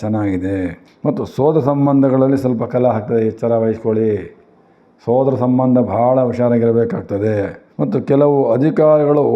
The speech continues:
ಲಂಚವನ್ನು ಸ್ವೀಕಾರ ಮಾಡ್ತೀರಾ. ಯಾರು ವೃಶ್ಚಿಕ ರಾಶಿಯ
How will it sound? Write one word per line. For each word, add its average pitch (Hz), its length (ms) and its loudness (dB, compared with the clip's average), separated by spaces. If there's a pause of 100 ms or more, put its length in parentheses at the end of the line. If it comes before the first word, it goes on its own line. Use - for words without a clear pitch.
(720)
ಲಂಚವನ್ನು 160 540 2
ಸ್ವೀಕಾರ 151 400 2
ಮಾಡ್ತೀರಾ. 139 440 0 (1500)
ಯಾರು 104 240 -2
ವೃಶ್ಚಿಕ 123 240 -4
ರಾಶಿಯ 120 540 0